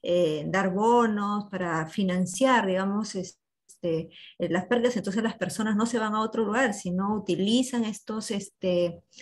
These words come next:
beneficios económicos, digamos, para más bien quedarse y consolidar en el mismo lugar donde han estado, por o-, una serie de factores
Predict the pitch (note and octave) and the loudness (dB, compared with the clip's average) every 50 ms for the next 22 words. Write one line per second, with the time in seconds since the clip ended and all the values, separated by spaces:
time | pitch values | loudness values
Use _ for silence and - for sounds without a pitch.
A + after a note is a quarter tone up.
0 | - - _ - G#3 F#3+ G3+ G3 - A#3+ A#3 C4 A#3+ - A#3 A3 - G3 G#3 A3+ | -20 -14 _ -2 0 0 2 4 2 2 2 2 0 0 0 0 2 2 2 4
1 | A#3 A#3 A#3 A#3 A#3 G#3+ G3+ G3+ F#3 F3+ F#3+ G3+ G#3 A3 A#3 C4 B3+ - - G3+ | 6 6 6 4 4 0 -2 -2 -2 -2 -2 -2 0 0 0 -2 -2 -2 -2 -2
2 | F#3 F#3 G3 G#3 A#3 A#3 - - G3 F#3+ F3 F3 A3 A3+ B3+ C4+ B3+ A#3+ B3 - | 0 0 0 -2 -2 -4 -6 -6 -4 -4 -4 0 2 4 4 4 4 2 0 0
3 | G3 F3+ F3+ G3+ A3+ B3 A#3+ A#3 - - - F#3+ F3+ F3+ - F#3 - E3+ E3+ F3+ | 2 2 4 4 4 2 0 -2 -6 -10 -8 -6 -6 -4 -6 -6 -4 -4 -2 -2
4 | G#3 A3+ A#3 A3+ G3+ F#3 F#3+ G3 F#3+ G#3 G3+ F#3 F#3 F3+ F3+ F3 E3+ E3 E3 F3 | 0 0 0 0 0 0 0 0 0 0 0 0 -2 -2 -2 -4 -6 -6 -6 -6
5 | F3 F3+ F3+ - - F3+ D#3+ D3+ D#3 D#3 F#3 F#3 G3+ G#3 - - - B3 C4 C4 | -4 -6 -6 -8 -8 -10 -8 -8 -8 -4 -2 -2 0 -2 -2 0 2 4 4 4
6 | C4 B3+ C4 B3+ A#3+ A#3 A#3 A#3 - F3 E3+ - G3 F#3 F#3 F#3 F3+ - - | 4 4 4 4 4 4 4 2 0 -6 -4 -2 -4 -2 -2 -4 -6 -8 -16